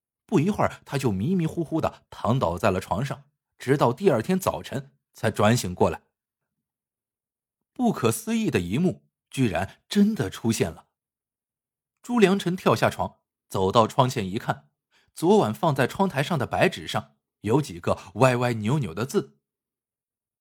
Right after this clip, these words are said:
：“为了报恩，韦二贵。”朱良辰简直不敢相信自己的眼睛，可纸条明明就捏在手里呀。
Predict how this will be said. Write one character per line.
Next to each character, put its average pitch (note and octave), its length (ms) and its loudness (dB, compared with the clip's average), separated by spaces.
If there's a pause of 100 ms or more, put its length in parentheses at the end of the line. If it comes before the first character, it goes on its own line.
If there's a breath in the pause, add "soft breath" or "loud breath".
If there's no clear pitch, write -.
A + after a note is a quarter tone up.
(120)
：“为 A2+ 180 -2
了 F2 160 -8
报 G2 280 2
恩， C#3 340 -6 (600)
韦 G2+ 300 -4
二 A2+ 220 -2
贵。” - 240 -2 (1700)
朱 B3+ 160 -2
良 G#3 180 2
辰 G#3 180 2
简 G2 300 -6
直 G3 100 0
不 G3 140 2
敢 F#2+ 180 -2
相 F#3 200 0
信 D#3+ 160 -4
自 - 180 -2
己 A2 100 -12
的 C#3 120 -2
眼 G#2 280 -8
睛， G#2 280 -14 (460)
可 G#3 180 2
纸 F#2+ 200 -6
条 - 380 0
明 C#3+ 240 2
明 D#3 160 0
就 D3+ 140 2
捏 F3 200 2
在 D3 140 0
手 G2+ 220 -2
里 G2 140 -2
呀。 - 120 -10